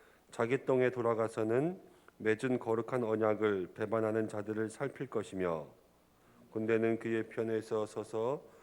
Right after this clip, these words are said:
성소 곧 견고한 곳을 더럽히며 매일 드리는 제사를 폐하며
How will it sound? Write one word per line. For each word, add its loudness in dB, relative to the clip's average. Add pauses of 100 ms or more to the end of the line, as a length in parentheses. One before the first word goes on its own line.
(160)
성소 0
곧 -4
견고한 0
곳을 -2
더럽히며 0 (560)
매일 2
드리는 0
제사를 -2
폐하며 0